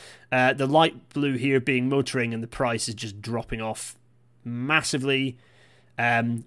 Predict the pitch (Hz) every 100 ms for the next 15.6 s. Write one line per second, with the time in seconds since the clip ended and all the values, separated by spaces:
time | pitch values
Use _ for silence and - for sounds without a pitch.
0 | - 143 170 175 165 156 - _ _ _
1 | _ _ _ - 226 240 170 127 120 143
2 | 117 139 202 165 120 - _ _ _ _
3 | _ _ _ _ 120 127 131 123 147 143
4 | 135 131 135 90 - 135 139 139 - 113
5 | 117 131 117 - - 120 104 104 - 135
6 | 123 120 120 117 113 - 117 127 120 -
7 | 110 - 117 113 113 104 107 107 113 -
8 | 117 113 - - - - - 139 151 156
9 | 139 113 185 - 123 123 135 160 - 175
10 | 131 110 113 120 117 - 147 123 120 -
11 | 123 117 120 180 160 110 123 - 131 127
12 | 123 - 139 160 120 101 - 123 113 110
13 | - 107 - - 117 117 117 131 117 120
14 | 123 120 131 120 120 - - 120 120 123
15 | 120 120 123 123 113